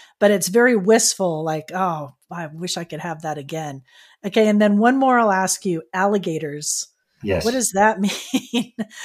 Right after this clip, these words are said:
Speaker 1: I've had some weird alligator dreams where the alligator will be, will, will pass in the water and it'll
Speaker 2: Yeah.
Speaker 1: see me. And then the alligator will turn around and, like, follow me.
Speaker 2: And do you feel, uh, threatened by it, or?
Speaker 1: Yeah.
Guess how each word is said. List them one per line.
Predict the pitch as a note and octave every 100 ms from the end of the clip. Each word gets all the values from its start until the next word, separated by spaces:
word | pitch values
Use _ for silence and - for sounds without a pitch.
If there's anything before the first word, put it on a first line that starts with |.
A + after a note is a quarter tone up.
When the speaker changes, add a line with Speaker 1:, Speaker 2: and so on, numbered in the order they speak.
| - - A#3+
Speaker 1:
I've | A#3
had | C4 C4+
some | - B3+
weird | A3+ C4+ C#4
alligator | A#3 C4+ B3+ A#3 G3+
dreams | F3+ G3 F#3+ F#3 -
where | G3 F#3+ F#3+ F#3 - _ _ _ _ _ _
the | G#3+
alligator | A3 A#3+ A3+ A#3 A3+
will | G#3+ G3+
be, | G3 - -
will, | G#3 G#3 G3 - _ _ G#3+
will | A3
pass | A3 - G3+ B3+ D4
in | A#3+
the | G#3+
water | G#3 A#3 A3+ E3+ E3+ F3 _ _ _
and | G#3
it'll | F#3+
Speaker 2:
Yeah. | F3+
Speaker 1:
see | - D4 F4
me. | B3 F#3+ G3+
And | G#3+ G#3
then | G3+
the | F#3+
alligator | G3+ B3+ A3 A3 G3+
will | F#3+
turn | F#3 A#3 G#3
around | G#3 G3+ G3
and, | E3
like, | D3+
follow | - G3 F#3+ F#3
me. | D3+ C3+ C#3+ _ _ _ _ _ _ _ _
Speaker 2:
And | A#2
do | A2+
you | A2+ A2+
feel, | A2 G#2+ G2+ G2+ G2+
uh, | G#2 F2+ F2+ F2+ F2 F2 F#2
threatened | - - A2+ - D3+ D3
by | D3 C#3+
it, | D3+ D#3+ D#3 -
or? | - F#2 F2 F2
Speaker 1:
Yeah. | G3 D4 G3+ B2+